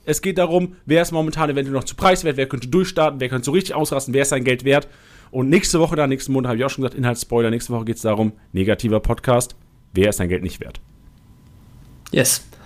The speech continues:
Speaker 1: Gut.
Speaker 2: Und ich würde sagen, Janni, äh,
Speaker 1: Wo wollen wir
Speaker 2: ich sehe
Speaker 1: anfangen?
Speaker 2: hier, äh,
Speaker 1: Wollen wir
Speaker 2: ich würde
Speaker 1: oben
Speaker 2: sagen, lass
Speaker 1: anfangen,
Speaker 2: uns,
Speaker 1: bei
Speaker 2: ja, lass
Speaker 1: Bayern
Speaker 2: von,
Speaker 1: oder
Speaker 2: lass
Speaker 1: unten?
Speaker 2: Nee, lass von oben nach unten, glaub ich.
Speaker 1: Wir
Speaker 2: Also,
Speaker 1: fangen direkt
Speaker 2: dann
Speaker 1: mit
Speaker 2: haben
Speaker 1: Bayern
Speaker 2: wir
Speaker 1: an.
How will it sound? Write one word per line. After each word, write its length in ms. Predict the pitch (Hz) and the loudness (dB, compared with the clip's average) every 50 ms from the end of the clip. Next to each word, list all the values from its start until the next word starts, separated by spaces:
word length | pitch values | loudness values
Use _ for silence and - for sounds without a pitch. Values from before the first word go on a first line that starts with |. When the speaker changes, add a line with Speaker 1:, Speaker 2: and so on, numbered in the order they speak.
| - - - - - | -20 -20 -20 -16 0
Speaker 1:
Gut. 240 | - 127 - - - - | 2 2 2 2 -2 -4
Speaker 2:
Und 80 | 123 | -4
ich 120 | 120 117 - | -4 0 0
würde 140 | 139 127 123 | 0 0 2
sagen, 380 | 123 127 127 139 151 160 165 | 2 2 2 2 2 0 0
Janni, 360 | 156 135 123 131 143 165 165 156 143 147 | 0 0 0 2 0 0 0 -4 -10 -8
äh, 220 | - 143 131 131 175 | -6 -2 0 0 2
Speaker 1:
Wo 60 | 185 | 4
wollen 120 | 214 214 | 4 4
wir 80 | 202 180 | 4 2
Speaker 2:
ich 60 | - | 0
sehe 160 | 208 - - | 0 0 0
Speaker 1:
anfangen? 120 | 147 143 139 | 2 2 2
Speaker 2:
hier, 180 | 139 147 143 139 - - - _ _ | 2 0 0 -2 -4 -8 -20 _ _
äh, 280 | 92 90 - - 87 | -20 -18 -16 -10 -2
Speaker 1:
Wollen 120 | 120 139 147 | 0 0 2
wir 80 | 147 | 0
Speaker 2:
ich 80 | 135 - | 2 2
würde 120 | 175 214 | 2 2
Speaker 1:
oben 20 | 233 | 4
Speaker 2:
sagen, 240 | - 143 160 - 151 | 2 2 2 2 2
lass 160 | 143 147 - | 2 2 2
Speaker 1:
anfangen, 140 | - - 147 | 2 0 0
Speaker 2:
uns, 60 | 143 | 0
Speaker 1:
bei 100 | 160 151 | -2 0
Speaker 2:
ja, 160 | 151 139 135 | 2 2 4
lass 180 | 147 147 151 180 | 4 4 2 2
Speaker 1:
Bayern 160 | 214 233 240 | 2 0 0
Speaker 2:
von, 80 | 233 196 | -2 -2
Speaker 1:
oder 100 | 170 175 | 0 0
Speaker 2:
lass 100 | 170 151 | 0 2
Speaker 1:
unten? 440 | 143 120 - 135 131 131 123 120 120 - - _ _ - _ _ - _ _ _ | 0 -2 -2 -4 -4 -4 -4 -6 -8 -12 -20 _ _ -20 _ _ -20 _ _ _
Speaker 2:
Nee, 140 | 151 156 190 | 2 2 4
lass 200 | 196 202 185 190 | 4 4 2 2
von 120 | - 185 | -2 0
oben 160 | 180 185 175 | 0 0 2
nach 140 | 165 151 139 | 2 0 0
unten, 280 | 131 151 147 143 135 123 | 0 -2 0 -2 -2 -2
glaub 240 | 127 120 117 117 | -2 -2 -2 -2
ich. 140 | 120 117 - | -4 -6 -6
Speaker 1:
Wir 80 | - - | -4 -2
Speaker 2:
Also, 160 | 139 135 143 | 0 2 2
Speaker 1:
fangen 100 | - 247 | 2 2
direkt 200 | 233 254 247 - | 2 0 0 0
Speaker 2:
dann 80 | 247 - | 0 2
Speaker 1:
mit 80 | 156 180 | 4 2
Speaker 2:
haben 100 | 175 156 | 2 4
Speaker 1:
Bayern 100 | 165 160 | 4 4
Speaker 2:
wir 60 | 160 | 4
Speaker 1:
an. 80 | 151 | 2